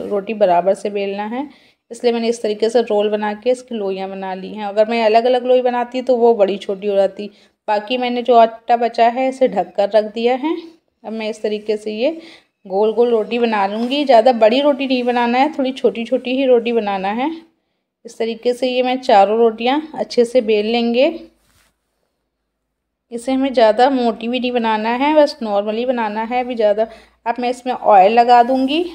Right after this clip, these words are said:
ऑयल को बहुत अच्छे से साइडों के किनारे में ज़रूर अच्छे से लगाना, पूरी रोटी पे बहुत अच्छे से ऑयल लगाना है।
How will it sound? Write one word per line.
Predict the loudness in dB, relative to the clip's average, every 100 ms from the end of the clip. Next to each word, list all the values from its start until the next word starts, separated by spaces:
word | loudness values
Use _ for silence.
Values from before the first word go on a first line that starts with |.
| -16 _
ऑयल | -2 2 4 2
को | 0
बहुत | -2 0 2 4
अच्छे | 2 -4
से | -4 -2
साइडों | 2 2 2 -2
के | -4
किनारे | -6 -8 -6 -6
में | -6 -4
ज़रूर | -4 0 -2 -2
अच्छे | -4 0 0
से | 2
लगाना, | 2 2 0
पूरी | 0 -2 2
रोटी | 4 4 0
पे | -4
बहुत | 0 2
अच्छे | 2 -4
से | -8 -2
ऑयल | 2 2
लगाना | 2 2 0 0
है। | -2 -4